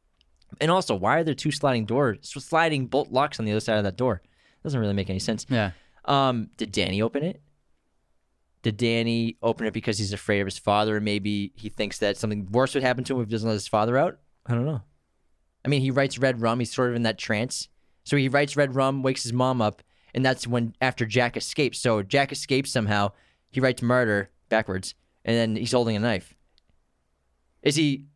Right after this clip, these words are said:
Speaker 1: kind of, is Danny kind of losing his mind because of the abuse his father's laying on him, that he's like, "I don't even,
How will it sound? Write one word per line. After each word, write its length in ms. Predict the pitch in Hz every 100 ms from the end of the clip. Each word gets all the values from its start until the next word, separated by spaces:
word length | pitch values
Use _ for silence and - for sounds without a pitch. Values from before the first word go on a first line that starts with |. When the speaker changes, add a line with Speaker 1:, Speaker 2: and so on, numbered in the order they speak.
| -
Speaker 1:
kind 200 | - 143
of, 100 | 139
is 160 | 147 131
Danny 280 | 139 143 143
kind 200 | 139 127
of 80 | 120
losing 240 | 131 120
his 140 | 113
mind 220 | 117 120 110
because 260 | 110 107
of 80 | 104
the 120 | 101
abuse 260 | 101 143 143
his 120 | 113
father's 360 | 113 101 95 101
laying 220 | 98 95
on 160 | 95 95
him, 120 | 95
that 120 | 95
he's 120 | 95
like, 120 | 101 107
"I 120 | 107
don't 120 | 101
even, 160 | 90